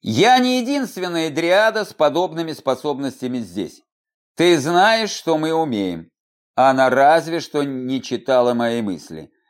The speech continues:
Не задумывался, почему корпорации пытаются купить нашу верность.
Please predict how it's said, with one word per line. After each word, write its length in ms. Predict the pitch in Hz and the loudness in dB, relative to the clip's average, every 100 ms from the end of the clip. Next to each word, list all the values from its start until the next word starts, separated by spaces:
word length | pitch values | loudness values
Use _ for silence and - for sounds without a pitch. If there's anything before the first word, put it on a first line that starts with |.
| _ - | _ -12
Не 400 | 120 151 196 214 | -8 -2 0 2
задумывался, 840 | 226 202 185 175 185 202 208 214 | 2 2 4 4 4 2 -2 -6
почему 440 | 202 214 - 214 214 | -6 -6 -6 -6 -4
корпорации 840 | 214 196 208 202 196 196 - 190 | -4 0 2 4 2 0 -6 -6
пытаются 600 | 190 185 190 185 180 190 | -6 -4 0 0 -2 -8
купить 520 | 180 180 185 175 - | -6 -6 -6 -12 -12
нашу 400 | 165 165 170 175 | -6 0 0 0
верность. 600 | 165 165 160 165 160 _ | 2 2 2 -4 -12 _